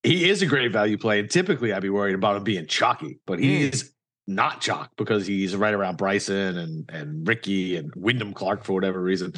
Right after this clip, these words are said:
Speaker 1: Um, but yeah, listen, <laughs> Keegan, long and straight off the box, one of the best long iron players in the world. He's a little s-, squirrely around the greens, um, which makes me a little nervous.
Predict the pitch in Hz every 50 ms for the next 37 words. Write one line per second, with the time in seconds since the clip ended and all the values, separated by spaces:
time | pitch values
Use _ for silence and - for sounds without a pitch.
0 | - - - - - 233 - 123 120 113 104 104 - - - 139 151 131 107 139
1 | 143 - - 85 - 165 170 165 151 - 165 151 151 143 139 120 113 127 139 151
2 | 156 151 139 - 156 151 147 147 139 - - 113 98 120 120 117 117 - 127 117
3 | 117 95 110 107 95 113 113 107 104 101 104 101 95 - 113 101 101 98 85 -
4 | - 131 123 117 107 101 104 104 101 95 95 - _ - 156 175 185 180 175 -
5 | - - _ _ _ - - - 170 170 156 151 151 156 147 139 143 139 131 131
6 | 117 131 139 139 139 135 131 123 - _ _ _ _ _ _ - 113 110 107 104
7 | 104 107 101 - - 113 107 117 113 110 107 110 110 107 107 107 107 107 107 104
8 | -